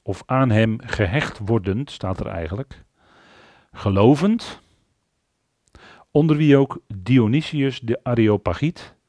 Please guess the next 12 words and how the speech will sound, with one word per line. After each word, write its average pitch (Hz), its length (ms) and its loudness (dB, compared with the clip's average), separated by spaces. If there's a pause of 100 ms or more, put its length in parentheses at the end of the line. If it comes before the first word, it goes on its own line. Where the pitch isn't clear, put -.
(400)
en 147 140 2
een 123 100 2
vrouw 120 280 2
met 107 180 0
de 95 80 -6
naam 98 300 0
Damaris 117 760 -4 (600)
waren 104 600 0 (1400)
en 156 360 0 (120)
andersoortigen 113 840 -4
met 90 180 -6
hen." 80 260 -10